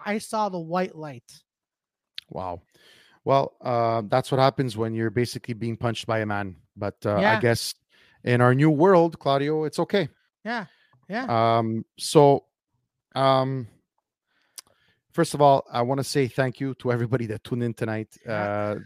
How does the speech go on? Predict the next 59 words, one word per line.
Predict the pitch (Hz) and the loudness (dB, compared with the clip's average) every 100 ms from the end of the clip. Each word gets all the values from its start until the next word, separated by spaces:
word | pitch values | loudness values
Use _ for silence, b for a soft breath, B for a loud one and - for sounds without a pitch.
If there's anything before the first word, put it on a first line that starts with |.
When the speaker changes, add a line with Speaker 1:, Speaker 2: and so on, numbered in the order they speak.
| 98 | -12
Speaker 2:
the, | 107 104 101 | -8 -6 -6
the | 107 104 101 95 - | -8 -6 -8 -10 -8
comments | - 117 117 - | -2 0 0 -4
were | 104 | -8
great. | 98 104 113 110 - | -8 -2 -2 -2 -6
There | - | -10
was | |
a | 101 | -4
lot | 107 113 | 0 2
of | 107 | 0
Speaker 1:
Yeah. | 104 | -4
Speaker 2:
interaction. | 104 104 - 107 101 | -2 -4 -4 -8 -4
We | 110 | -2
love | 123 117 117 | 0 2 2
Speaker 1:
Yeah. | 110 | 0
Speaker 2:
it | |
this | - 107 - | -4 -8 -2
way. | 113 113 - b b 151 | -2 -2 -6 b b -20
Speaker 1:
Yeah. | 151 196 | -16 -4
Speaker 2:
Uh, | 110 | -2
Claudio, | 110 147 143 151 | 2 6 6 6
tell | 156 151 | 4 4
us, | 156 - - | 4 0 -4
uh, | 131 123 | 2 2
tell | 123 156 156 | 4 4 4
everybody, | 151 143 139 143 | 4 4 2 2
it's | 127 - | 2 0
gonna | 139 | -4
be | 135 | -2
in | 139 | -2
the | |
show | 123 127 | -2 0
notes | 120 117 | 0 0
anyway, | 127 123 123 | -2 -2 -2
but | 107 - | -4 0
tell, | 127 127 123 - | 2 2 0 -2
uh, | 110 | -2
everybody | 120 117 107 113 | 0 -2 -2 -2
where | 107 110 | -2 -4
they | 107 | -4
could | 117 | -8
find | - 110 107 | -6 -4 -4
you | 107 | -4
online. | 104 101 92 80 - b b - | -4 -4 -8 -10 -14 b b -4
Speaker 1:
Yeah, | 277 | -4
so, | - - 254 | -2 2 2
uh, | - 202 208 202 190 190 190 | 4 6 8 8 8 6 4
you | 185 | 0
can | - | -4
find | - 262 | 0 0
me | 254 | 0
on, | 214 208 196 | -2 -2 0
uh, | 185 | -2
Dirty | 180 208 | 0 -2
Four | 190 - 220 220 | -4 -4 -2 0
on | 180 175 | -2 -2
YouTube | 180 180 220 202 | -4 -4 -4 -4
and | 175 - | -6 -4
Facebook, | 190 196 - 214 208 | -4 -4 -4 -4 -4